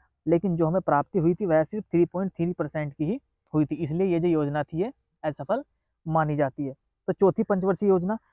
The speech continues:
आत्मनिर्भरता की प्राप्ति, ये आपको केवल याद रखना है। पांचवी पंचवर्षीय, <clears throat> पंचवर्षीय योजना, अब देखो, ये बहुत महत्वपूर्ण है, इसमें दो तीन बातें हैं जो आपको याद रखनी है। उन्नीस सौ चौहत्तर से उन्नीस सौ अठहत्तर तक इसका कार्यकाल है।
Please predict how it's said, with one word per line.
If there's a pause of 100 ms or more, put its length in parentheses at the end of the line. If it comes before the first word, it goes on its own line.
(160)
आत्मनिर्भरता
की (180)
प्राप्ति,
ये
आपको
केवल
याद
रखना
है। (1900)
पांचवी
पंचवर्षीय,
<clears throat>
पंचवर्षीय
योजना,
अब
देखो,
ये
बहुत
महत्वपूर्ण
है, (800)
इसमें
दो
तीन
बातें
हैं
जो
आपको (320)
याद
रखनी
है। (1040)
उन्नीस
सौ
चौहत्तर
से
उन्नीस
सौ
अठहत्तर
तक
इसका
कार्यकाल
है।